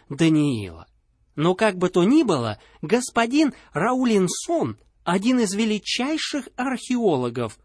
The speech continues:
проводя в Вавилоне раскопки, работал на месте, где стоял дворец Шушам. Там ученые обнаружили множество записей, в которых упоминалось имя Валтасара,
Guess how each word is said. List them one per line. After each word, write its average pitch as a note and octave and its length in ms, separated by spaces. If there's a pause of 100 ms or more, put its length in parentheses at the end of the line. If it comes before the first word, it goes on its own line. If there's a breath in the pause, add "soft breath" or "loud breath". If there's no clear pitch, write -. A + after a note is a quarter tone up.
(240)
проводя F#3 500
в E3 80
Вавилоне F3 500
раскопки, D#3 840 (360 soft breath)
работал C4 520
на A#3 160
месте, B3+ 420
где A3 240
стоял A3 460
дворец F#3+ 560 (200 soft breath)
Шушам. G3 840 (560)
Там F3 220
ученые A3 480
обнаружили G#3 760 (160 soft breath)
множество B3+ 840
записей, C#3 920 (180 soft breath)
в - 120
которых D#3+ 480
упоминалось D3 840
имя C#3 280
Валтасара, E3+ 960